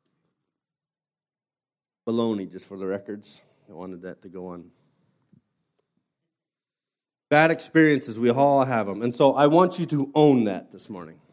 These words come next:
So remember what you put on that piece of paper. Remember where it went in the box. Own that decision. If you didn't write anything on that, and you just a-, assign a thought to it, own it. I want you to use that, whatever hurt or whatever thought, bad experience you've had, I want that to be,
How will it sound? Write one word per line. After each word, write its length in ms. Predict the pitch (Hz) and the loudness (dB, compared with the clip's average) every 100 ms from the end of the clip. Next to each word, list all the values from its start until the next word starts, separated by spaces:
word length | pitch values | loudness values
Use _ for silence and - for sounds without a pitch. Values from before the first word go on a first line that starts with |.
| _ _ - | _ _ -14
So 140 | 95 | -8
remember 480 | 98 110 156 196 170 | -4 0 0 2 4
what 160 | 175 | 4
you 80 | 156 | 2
put 180 | - 185 | 4 6
on 160 | 160 151 | 6 4
that 200 | 147 - | 0 -2
piece 180 | 170 | -2
of 120 | 151 147 | -4 -2
paper. 280 | 156 156 | -2 0
Remember 420 | 143 127 156 175 156 | -2 0 0 2 4
where 160 | 147 | 4
it 40 | 143 | 4
went 160 | 147 | 0
in 40 | 135 | -2
the 60 | |
box. 360 | 117 139 139 - | -2 -2 -2 -4
Own 200 | 147 151 | -2 0
that 160 | 147 131 | -2 -6
decision. 360 | 131 120 104 | -6 -6 -6
If 100 | 107 | -8
you 60 | 113 | -2
didn't 160 | 139 139 | 0 2
write 200 | 143 147 | 2 2
anything 400 | 147 143 147 139 | 0 0 0 2
on 220 | 139 143 | 0 0
that, 380 | 147 156 147 - _ _ _ _ _ _ _ - | 0 -2 -8 -20 _ _ _ _ _ _ _ -4
and 100 | 127 | -2
you 80 | 120 | 0
just 240 | 143 143 | -2 -2
a-, 80 | 147 - _ - | -6 -6 _ -4
assign 440 | 131 - 147 143 | -4 0 0 0
a 60 | 127 | 0
thought 360 | - 151 143 - | 2 2 0 -2
to 120 | 151 | -2
it, 100 | 147 - | -2 2
own 220 | 143 131 | 4 4
it. 120 | 107 | 2
I 80 | 110 | -2
want 220 | 120 135 | -2 0
you 60 | 127 | -2
to 60 | 117 | -2
use 360 | 131 175 165 | 2 2 2
that, 520 | 147 151 160 160 - - _ | 2 4 2 -2 -14 -18 _
whatever 420 | 123 131 160 156 | -2 0 2 2
hurt 420 | 151 175 180 - | 4 4 2 -4
or 140 | 139 135 | -2 0
whatever 380 | 143 160 165 | 2 2 0
thought, 480 | 151 - 170 170 123 | -2 0 2 2 0
bad 180 | 147 151 | 0 0
experience 480 | 151 - 156 147 143 | -2 -2 0 0 -4
you've 80 | 123 | -4
had, 180 | 123 | -2
I 40 | 117 | -2
want 220 | 120 123 | -4 -4
that 180 | 120 117 | -6 -6
to 80 | 113 | -8
be, 320 | 117 107 | -6 -6